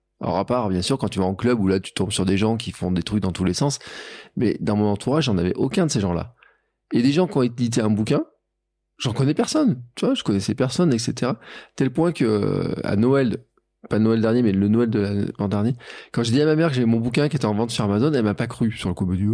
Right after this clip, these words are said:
Ouais, t'as un bouquin sur Amazon ? » J'ai dit, « Bah oui. » Je dis, « Tu, elle l'a acheté, tu sais. »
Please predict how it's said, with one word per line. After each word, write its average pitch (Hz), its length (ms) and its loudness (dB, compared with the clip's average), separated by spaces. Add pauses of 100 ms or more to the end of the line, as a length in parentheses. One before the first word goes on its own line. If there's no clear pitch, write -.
(120)
Ouais, 147 100 2
t'as 120 120 0
un 107 80 2
bouquin 127 300 -2
sur 120 140 -2
Amazon ? » 110 300 0
J'ai - 180 -14
dit, « 123 60 -16
Bah 90 280 -6
oui. » 110 260 2
Je 131 120 -4
dis, « 101 160 -10
Tu, - 120 -12 (280)
elle 107 180 -2
l'a 117 80 2
acheté, 147 300 0
tu 226 120 0
sais. » 190 160 0